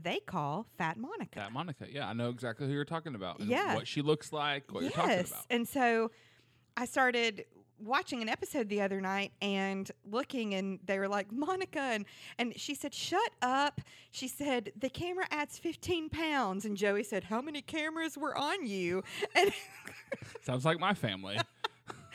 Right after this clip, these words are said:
Speaker 1: So, but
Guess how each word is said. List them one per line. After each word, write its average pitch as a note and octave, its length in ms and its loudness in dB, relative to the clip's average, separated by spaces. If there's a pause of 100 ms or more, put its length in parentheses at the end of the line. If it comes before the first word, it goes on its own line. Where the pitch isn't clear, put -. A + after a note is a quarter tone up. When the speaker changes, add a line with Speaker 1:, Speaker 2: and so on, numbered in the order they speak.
(260)
Speaker 1:
So, F4 640 0 (1800)
but D4+ 160 0